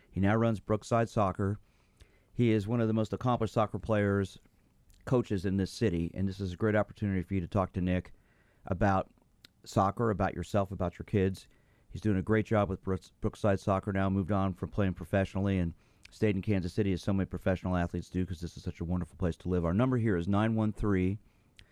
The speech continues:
three eight ten, eight ten. If you have a question you'd li-, like to ask Nick or myself, and let's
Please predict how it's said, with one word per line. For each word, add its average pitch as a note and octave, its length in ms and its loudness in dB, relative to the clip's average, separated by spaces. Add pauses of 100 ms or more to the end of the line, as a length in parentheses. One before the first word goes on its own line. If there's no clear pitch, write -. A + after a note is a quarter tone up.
(200)
three C3+ 520 2
eight A2+ 280 0
ten, A2 380 2
eight G2+ 200 0
ten. G2 160 2
If F#2+ 100 -4
you F#2 60 2
have E2 80 0
a E2 40 -8
question G2+ 480 -2 (300)
you'd G2 120 -8
li-, F#2 140 2 (320)
like F#2+ 200 0
to - 120 -8
ask F#2 300 -2
Nick F2+ 180 0
or F2+ 40 0
myself, F#2 420 2
and F#2+ 100 -4
let's F#2 140 -4